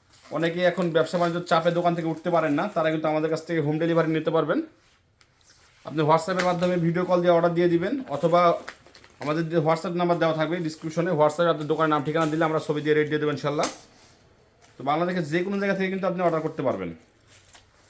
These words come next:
Only এক থেকে দুই হাজার টাকা আপনি অ্যাডভান্স করে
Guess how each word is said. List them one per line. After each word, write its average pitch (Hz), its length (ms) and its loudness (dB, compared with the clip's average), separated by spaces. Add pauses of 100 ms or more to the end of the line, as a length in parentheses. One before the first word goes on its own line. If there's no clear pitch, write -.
(580)
Only 170 300 0
এক 165 140 -8
থেকে 175 120 -4
দুই 165 140 4
হাজার 160 180 2
টাকা 175 160 -2
আপনি 165 160 -4
অ্যাডভান্স 156 380 0
করে 185 180 -2